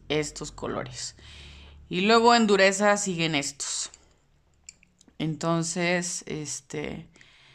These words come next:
Ya, ya llevo un rato coloreando mandalas y ya me duele el pulgar porque, pues, tengo que ejercer presión para que se vean estos colores.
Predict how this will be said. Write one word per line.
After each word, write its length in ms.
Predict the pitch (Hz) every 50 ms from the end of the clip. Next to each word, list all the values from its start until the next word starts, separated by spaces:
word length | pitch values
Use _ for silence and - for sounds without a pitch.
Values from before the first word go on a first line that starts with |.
| _ _ _ _ _ _ _ _ _ _ _ _ - - 147
Ya, 400 | 151 170 175 175 175 175 160 -
ya 160 | 180 190 208 220
llevo 200 | 226 220 220 233
un 120 | 226 214
rato 800 | - - 196 202 202 196 - 220 208 208 208 202 202 185 170 -
coloreando 540 | - 170 160 160 160 160 170 170 180 180 175
mandalas 680 | 180 165 147 151 151 160 156 156 160 175 180 175 180 180
y 120 | 160 143 131
ya 240 | 147 151 147 147
me 160 | 151 156 143 139
duele 400 | 143 147 147 143 139 139 - - -
el 180 | - 139 139
pulgar 800 | 135 135 151 151 147 147 165 175 175 175 185 208 254 247 - _
porque, 640 | - 151 143 135 - - - 131 123 123 123 - - -
pues, 360 | - 131 127 127 127 - -
tengo 280 | 165 160 160 160 151
que 120 | 151 147 135
ejercer 440 | 135 143 135 135 - 156 151 147 -
presión 540 | 151 147 143 - - 165 156 160 175 175 175
para 280 | 175 156 143 135 131
que 80 | - 135
se 200 | 127 127 143 139
vean 520 | 143 156 160 165 175 185 240 254 - - - - - - - - _ _ _ -
estos 280 | - - - - 156 -
colores. 800 | - - 165 165 175 175 175 175 180 226 262 - - - _